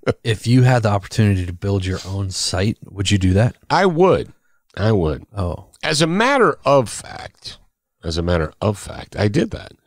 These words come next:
Speaker 1: Did you really?
Speaker 2: Yes, I
Speaker 1: No.
Speaker 2: partnered with the guys at Night Fission.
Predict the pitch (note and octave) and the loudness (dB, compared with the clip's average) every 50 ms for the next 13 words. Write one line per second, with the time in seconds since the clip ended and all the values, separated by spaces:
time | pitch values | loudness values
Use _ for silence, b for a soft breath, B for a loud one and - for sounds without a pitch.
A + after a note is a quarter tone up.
0 | _ _ _ _ - A#2 B2+ D3 F3+ G#3 G3 A#2+ A2 A2 D3+ A3 G#3 F#3+ G#2 - | _ _ _ _ 0 2 4 6 6 6 6 6 4 2 2 0 0 0 0 0
1 | - D3 - - - - G3+ F#3+ F3+ C3 E3+ E3+ D#3+ D#3 D3+ C#3+ D3+ D3 - D3+ | 2 2 2 2 4 4 6 6 6 4 4 4 4 4 4 4 4 2 2 2
2 | C3+ C3+ C3+ C#3 C#3+ C3 C#3 C3+ A#2+ A#2 B2 E3 - - - - - B2+ A2 G2 | 2 2 4 4 4 4 2 2 2 2 2 2 0 0 -2 -2 0 2 2 2
3 | F2+ E2 F2 E2 D#2 F#2+ C#3+ F#3 E3+ | 2 2 0 0 0 0 -2 -4 -6